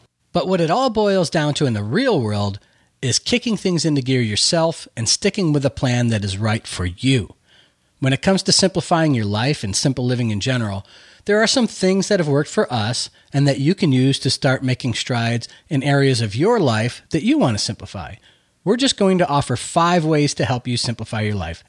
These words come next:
at your own pace. So here goes. Okay, the first one. Take an objective look at where you are.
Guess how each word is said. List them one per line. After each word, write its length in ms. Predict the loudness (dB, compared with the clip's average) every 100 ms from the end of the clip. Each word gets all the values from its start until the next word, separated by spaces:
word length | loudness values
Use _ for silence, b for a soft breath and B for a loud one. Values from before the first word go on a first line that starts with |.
| -2
at 200 | -2 0
your 200 | -2 -2
own 200 | -2 -4
pace. 380 | -6 -8 -8 -12 b b b b b
So 320 | -6 -4 -4 -8
here 260 | 0 2
goes. 380 | 4 4 0 -10 -16 _ _ _
Okay, 360 | 0 2 2 0
the 120 | -2
first 380 | 0 0 0 0
one. 260 | -2 -4 -12 _ _ _ 0
Take 240 | 0 2
an 80 | 2
objective 840 | 2 -2 0 2 0 -2 -2 -2 -2
look 600 | 0 4 4 2 -4 -14 _ -4
at 200 | -4 0
where 260 | 0 2
you 240 | 2 2 0
are. 440 | -2 -2 -4 -8